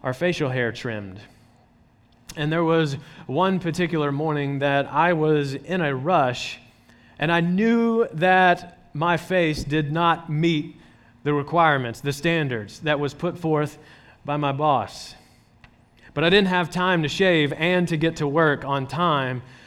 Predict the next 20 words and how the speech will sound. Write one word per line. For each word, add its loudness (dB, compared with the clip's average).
so 2
I 4
took -2
my 0
chances -2
and -2
I 2
went -2
to -2
work 0
hoping 0
that 2
I 2
could -4
make -4
it -4
until -6
I -4
got -4
home. -4